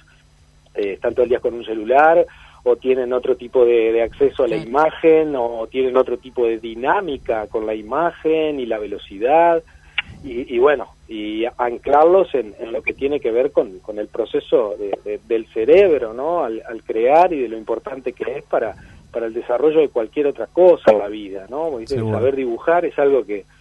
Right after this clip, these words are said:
Speaker 1: que no le hace mal a nadie y
Speaker 3: No.
Speaker 1: que lo pueden disfrutar todos.
Speaker 3: Totalmente.
Speaker 1: Después, obviamente, tenés los cracks y, y tenés lo que son un tronco, pero la idea es justamente, digamos, eh, transmitir eso a los chicos. Yo, de hecho, no, no,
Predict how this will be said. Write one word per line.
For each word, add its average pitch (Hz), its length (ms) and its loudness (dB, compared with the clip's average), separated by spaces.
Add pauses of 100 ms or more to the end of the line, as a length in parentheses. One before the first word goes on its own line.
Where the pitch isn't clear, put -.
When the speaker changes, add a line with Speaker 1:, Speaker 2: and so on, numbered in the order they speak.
(200)
Speaker 1:
que 123 100 -4
no 135 100 -4
le 139 100 4
hace 123 200 -2
mal 123 180 -4
a 107 80 -2
nadie 139 560 0
y 117 60 -8
Speaker 3:
No. 107 80 -6
Speaker 1:
que 113 100 -4
lo 113 120 -4
pueden 127 240 0
disfrutar 104 500 -8
todos. 107 420 2 (220)
Speaker 3:
Totalmente. 110 220 -6
Speaker 1:
Después, 220 340 4
obviamente, 151 420 0
tenés 139 280 0
los 156 180 2
cracks 185 320 2 (580)
y, 139 400 -2
y 127 60 -4
tenés 135 300 4
lo 147 120 2
que 117 140 -4
son 139 260 2
un 123 160 -6
tronco, 175 600 2
pero 113 420 2
la 113 160 0
idea 139 260 6
es 180 120 -4
justamente, 123 840 -2
digamos, 113 520 -6 (480)
eh, 104 220 -8
transmitir 113 460 0
eso 165 200 6
a 135 40 4
los 123 120 0
chicos. 123 300 -2
Yo, 135 400 4
de 127 180 4
hecho, 147 200 2
no, 135 200 -4
no, 120 460 -6